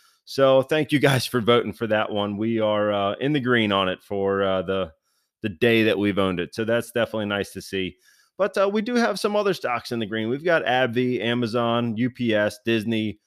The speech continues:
uh, American Express, Lowe's, and Starbucks in the green. So, uh, nice to actually see. I think we got eight names there that are <laughs> in the green after, uh, forty-two weeks. It's been a, it's been a rough year. Uh, now, some of these we did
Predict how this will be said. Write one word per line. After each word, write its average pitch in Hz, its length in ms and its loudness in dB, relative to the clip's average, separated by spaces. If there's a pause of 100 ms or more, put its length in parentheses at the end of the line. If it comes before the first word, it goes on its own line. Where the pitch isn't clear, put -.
(180)
uh, 87 160 -4
American 104 400 0
Express, 92 420 -6
Lowe's, 95 420 -2
and 95 180 -8
Starbucks 90 580 -4
in 92 100 -10
the 90 100 -8
green. 87 380 -8 (320)
So, 95 420 -2
uh, 90 300 0
nice 120 300 -4
to - 160 -8
actually 101 380 -6
see. 101 340 -6
I 95 60 -6
think 120 240 -12
we 110 80 -12
got 95 240 -4
eight 101 220 -6
names 92 380 -6
there 90 220 -4
that 85 160 -4
are 90 80 -4
<laughs> - 180 -8
in 117 60 -4
the 95 80 -4
green 87 480 -8 (400)
after, 92 640 -4
uh, 87 80 -4 (100)
forty-two 90 500 -6
weeks. 82 300 -8
It's 107 180 -8
been 180 220 -2
a, 165 220 0
it's 131 160 -2
been 151 180 -4
a 131 80 2
rough 110 320 0
year. 87 260 -2 (440)
Uh, 98 180 -2
now, 117 180 2
some 170 240 2
of 156 80 2
these 143 240 4
we 123 140 2
did 113 460 0